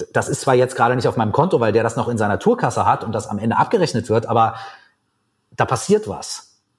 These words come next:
Und, äh, ja, das war der erste Moment, in dem mir bewusst geworden ist, dass ich damit irgendwie meine Miete, meine Miete bezahlen kann. Das war auf meiner ersten Tour zweitausend.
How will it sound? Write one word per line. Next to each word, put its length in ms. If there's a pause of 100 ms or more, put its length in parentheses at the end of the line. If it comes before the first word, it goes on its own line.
(300)
Und, 340
äh, 240
ja, 120
das 160
war 80
der 80
erste 280
Moment, 280
in 80
dem 80
mir 80
bewusst 380
geworden 340
ist, 240
dass 120
ich 100
damit 260
irgendwie 360
meine 200
Miete, 560
meine 180
Miete 160
bezahlen 340
kann. 180
Das 220
war 340
auf 100
meiner 180
ersten 300
Tour 400
zweitausend. 680